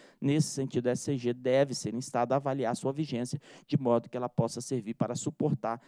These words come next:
eventual inexecução total do contrato, pois os empreendimentos ainda não estão concluídos, e ressarcir eventual penalidade contratual editalícia aplicada e não recolhida nos termos do edital. Senhores diretores, feito essa fundamentação,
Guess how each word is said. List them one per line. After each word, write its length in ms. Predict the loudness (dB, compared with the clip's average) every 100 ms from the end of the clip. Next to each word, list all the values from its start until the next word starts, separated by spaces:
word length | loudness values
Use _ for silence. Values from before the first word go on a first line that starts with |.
| -18 -2
eventual 560 | 0 2 0 4 4
inexecução 580 | 4 2 0 -4 -4 -4
total 320 | -4 -4 -2
do 80 | -2
contrato, 480 | -2 -4 -4 -6 -8 -20 _
pois 180 | 2 2
os 40 | 4
empreendimentos 680 | 4 2 2 -2 -2 -4 -8
ainda 320 | -6 -4 -2 -2
não 160 | -4
estão 260 | -4 -4 -4
concluídos, 640 | -4 -4 -4 -4 -6 -14 -20 -20 -4
e 120 | 0
ressarcir 500 | 0 0 -4 -2 -2
eventual 400 | -2 -2 2 2
penalidade 580 | 4 2 0 -2 -6 -6
contratual 460 | -6 -4 -4 -2
editalícia 400 | -2 -2 -4 -4 -6 -8
aplicada 560 | -8 -8 -6 -6 -4 -4
e 20 |
não 140 | -2
recolhida 560 | -2 0 -2 -2 -4 -6 -10 -6
nos 260 | -4 -4 -4
termos 460 | -4 -2 -4 -6
do 280 | 0 0 0 -2
edital. 480 | -6 -6 -10 -14 -16 -20 -20 _
Senhores 320 | -6 -4 -2
diretores, 520 | -2 -2 0 -2 -2 -8
feito 480 | -4 -4 -4 -6 -6 _ _ _
essa 180 | -8 -8
fundamentação, 880 | -6 -6 -2 -2 -2 -4 -4 -4